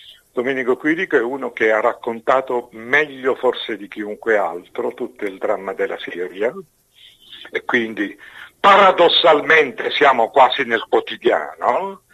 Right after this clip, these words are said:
e ha raccontato il dramma, eh, di una guerra,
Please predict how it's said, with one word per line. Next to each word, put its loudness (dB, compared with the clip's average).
e 2
ha 6
raccontato -2
il -10
dramma, -4
eh, -8
di -8
una -2
guerra, -4